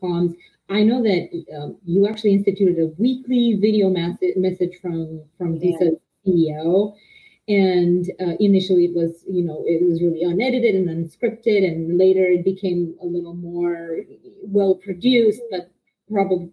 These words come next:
Speaker 1: part of the appeal, I would think, is that, that, uh, sort of less scripted and produced quality of it. Um,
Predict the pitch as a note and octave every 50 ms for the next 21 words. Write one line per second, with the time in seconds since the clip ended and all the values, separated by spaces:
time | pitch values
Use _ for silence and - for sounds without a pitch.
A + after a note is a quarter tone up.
0 | _ - A#3+ B3 B3 B3 B3 G3+ G3 G3 F#3+ F3+ F3 - - G3+ F#3+ F#3 D#3+ D#3+
1 | E3+ F3 E3+ E3+ E3+ - _ - F#3 F3+ F3+ F3 F3 - - _ _ - B3+ A3
2 | A3+ G#3+ F#3 E3 E3 E3+ E3 D3+ D3+ - _ _ _ G#3 F#3 F3+ F3+ E3+ D#3+ D#3
3 | - _ _ - D#3 D#3 D#3 D3+ D3+ D3 - _ _ _ _ _ _ - F#3 E3
4 | D#3+ D3+ D#3+ E3 E3 E3+ F3+ F3+ F3 F3 - - _ - - - - - - F#3+
5 | F3+ - G3+ F3 E3 F3 E3+ - - F3+ E3 E3 E3 E3 E3 E3 - _ _ _
6 | _ _ _ - - - _ _ - - - - F#3+ E3 D#3+ E3 E3 E3 F3 G3
7 | G#3 G3+ G#3+ A3+ A3+ G#3+ A#3+ C4 C4+ C4+ C4 - - _ _ _ _ _ _ _
8 | _ - F#3+ F#3+ F#3 F3+ F3+ F3+ E3+ E3 E3 E3+